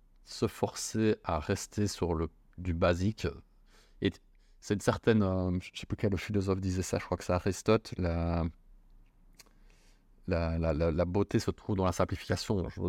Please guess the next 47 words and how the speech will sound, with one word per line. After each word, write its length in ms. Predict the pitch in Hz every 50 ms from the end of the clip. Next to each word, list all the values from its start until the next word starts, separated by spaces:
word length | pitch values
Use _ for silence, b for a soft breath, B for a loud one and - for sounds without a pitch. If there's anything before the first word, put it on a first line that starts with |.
| 85 87
je 100 | - -
pense 200 | - 98 90 -
que 80 | -
la, 180 | 95 90 90 82
la, 160 | 87 98 - -
la, 220 | 101 98 98 95
la 160 | 90 101 104
simplification 720 | - - 135 120 - 123 - - - 113 104 - - 131 127
est 40 | 120
la 100 | 104 92
forme 400 | - - - 123 110 113 113 107
la 100 | 98 92
plus, 500 | - - - - 107 104 107 113 110 107
euh, 240 | 85 - 95 90 82
aboutie 600 | 90 98 101 98 - - - - 113 113 113 110
de 160 | 95 90 90
la 380 | 87 90 90 92 98 104 107 - _ _ _ _ _ _ _ _ _
sophistication. 920 | - - - 104 95 - 104 - - 101 - - - 92 - - - - 73 -
Je 60 | -
pense 200 | - - - -
que 200 | - - 85 -
c'est 260 | - - - - -
ça 80 | 85 85
qu'il 140 | - -
disait. 180 | 78 82 87 - B B B B B B B B B B -
Euh, 100 | - 90 -
euh, 600 | - 85 87 87 87 87 87 87 87 87 85 82 - - _ _ _ - - - - - - - - - - -
je 40 | -
suis 80 | - -
tout 100 | - 104 98
à 80 | 95
fait 100 | - -
d'accord 280 | 95 87 - - 78 76
avec, 120 | 80 82 -
avec 200 | 85 82 80 -
ça. 260 | - - 98 104 98
En 120 | 80 85 87
anglais, 200 | 85 87 92 92
on 60 | 85
dit « 140 | 82 85 82 -
Kiss, 440 | - - - 113 120 - - - -
keep 320 | - - - 107 - -
it, 420 | 95 90 - - - - - - -
euh, 160 | - 85 82
stupid 380 | 80 - - - 95 - 107 92
and 100 | 92 82
simple ». 520 | - - - 92 90 - - 101 104 127